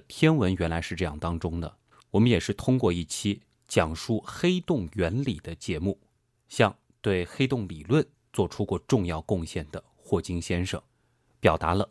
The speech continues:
另一种形式的敬意。而这期节目呢，我们也是特别开放了免费收听。如果大家希望对霍金先生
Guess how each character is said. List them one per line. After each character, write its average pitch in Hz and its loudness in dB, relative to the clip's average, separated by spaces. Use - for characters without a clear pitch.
另 139 6
一 90 0
种 78 -6
形 78 -6
式 90 -2
的 82 -6
敬 82 -6
意。 73 -14
而 135 6
这 185 4
期 127 0
节 90 2
目 90 0
呢， 82 -6
我 92 0
们 98 2
也 82 2
是 92 0
特 - 2
别 85 0
开 - -2
放 87 -4
了 82 -6
免 85 0
费 107 0
收 80 -8
听。 85 -8
如 135 6
果 123 8
大 92 4
家 101 0
希 - 0
望 95 2
对 87 2
霍 - 4
金 104 2
先 107 2
生 82 -4